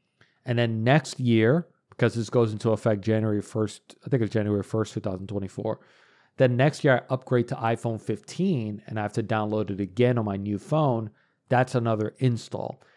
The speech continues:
So you're essentially, it's just one user using that video game or, or playing that game of yours, but that's now forty cents if you've gone a-,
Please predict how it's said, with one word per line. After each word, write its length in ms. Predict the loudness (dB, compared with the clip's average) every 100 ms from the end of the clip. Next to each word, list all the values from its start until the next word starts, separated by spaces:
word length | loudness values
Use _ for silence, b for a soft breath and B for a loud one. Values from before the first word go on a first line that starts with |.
| b b
So 140 | 2
you're 160 | 4 4
essentially, 680 | 4 0 0 0 0 2 0 -4
it's 220 | -8 -4
just 220 | -4 -4 _ _ -10
one 320 | 0 0 2
user 540 | 2 4 4 2 0
using 380 | 0 0 0 -2
that 180 | -4 0
video 340 | 2 4 4
game 380 | 0 -6 -8 -12 _ _ _
or, 180 | -2 -2
or 120 | -2
playing 360 | -2 0 0 0
that 220 | -4 -4
game 240 | 0 0
of 140 | 0 -2
yours, 360 | -4 -4 -6 b b b b b b 2
but 320 | 2 2 -2
that's 320 | 0 0 0
now 200 | 2 2
forty 420 | 0 0 4 4 2
cents 540 | -4 -8 -8 -18 -20 _
if 180 | -8 -2
you've 420 | 0 0 -4 _
gone 280 | 0 0 -2
a-, 100 | -6